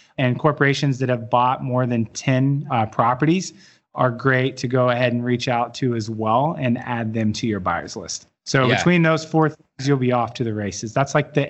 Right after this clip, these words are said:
Speaker 1: eighty twenty I just gave you, the Pareto.
Speaker 2: Awesome. I love that. No, I love that. And I think that's, that's spot on too. Um, and that, that, that applies to, uh, all businesses, but as far as trading lists, building a list, but,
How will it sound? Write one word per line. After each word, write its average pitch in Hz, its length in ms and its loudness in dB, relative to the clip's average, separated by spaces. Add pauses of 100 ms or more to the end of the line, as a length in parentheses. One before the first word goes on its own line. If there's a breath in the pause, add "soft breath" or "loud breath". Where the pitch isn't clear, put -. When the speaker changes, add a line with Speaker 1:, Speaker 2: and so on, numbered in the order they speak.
Speaker 1:
eighty 123 220 0
twenty 101 380 -6
I 104 60 -4
just 101 220 -6
gave 101 220 -6
you, 92 160 -10
the 117 100 -8
Pareto. 110 320 -4
Speaker 2:
Awesome. 92 440 -4 (220)
I 90 100 -2
love 95 260 -2
that. 80 300 -4
No, 95 220 -4
I 90 180 -2
love 92 180 0
that. 90 100 0
And 107 80 2
I 120 40 -2
think 156 160 -6
that's, - 220 0
that's 107 300 -4
spot 110 400 0
on 101 220 -2
too. 98 360 -2
Um, 85 300 -2 (400 loud breath)
and - 160 2
that, 170 140 2
that, 180 360 -2
that 147 280 0
applies 117 460 -2
to, 98 360 -4
uh, 87 220 0
all 98 140 -2
businesses, 82 480 -8
but 90 260 -4 (340 loud breath)
as - 140 -6
far 113 200 2
as 101 200 -4
trading 113 400 0
lists, 104 320 -2
building 104 320 -2
a 101 80 -2
list, 98 500 -4 (240)
but, 110 320 0